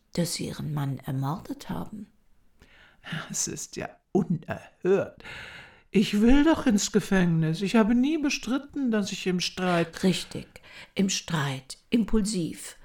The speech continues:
Speaker 1: fast ein Unfall, wenn nicht sogar Notwehr. Bei Ihrer Version gäbe es keine lange Haftstrafe. Aber bei kaltblütigem, geplanten Mord schon.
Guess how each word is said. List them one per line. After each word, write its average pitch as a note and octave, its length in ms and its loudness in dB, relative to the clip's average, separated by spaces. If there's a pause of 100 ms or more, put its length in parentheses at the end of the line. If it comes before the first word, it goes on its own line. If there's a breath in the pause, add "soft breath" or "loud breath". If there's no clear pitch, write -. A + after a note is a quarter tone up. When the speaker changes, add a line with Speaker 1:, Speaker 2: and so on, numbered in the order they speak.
(160 soft breath)
Speaker 1:
fast - 480 -6
ein B3 140 0
Unfall, F#3+ 720 -4 (360 loud breath)
wenn A#3 440 2
nicht D#4+ 360 -6
sogar B3 380 -4
Notwehr. C#4+ 840 -6 (1160 soft breath)
Bei F#3+ 300 4
Ihrer B3+ 440 2
Version D#3+ 540 -2
gäbe C3 280 -6
es - 160 -16
keine - 260 -8
lange - 340 -8
Haftstrafe. - 840 -12 (720)
Aber - 180 -12
bei B2+ 160 -6
kaltblütigem, F#3+ 1160 -4
geplanten F#3+ 840 -6
Mord C4+ 480 -6
schon. E4+ 460 -4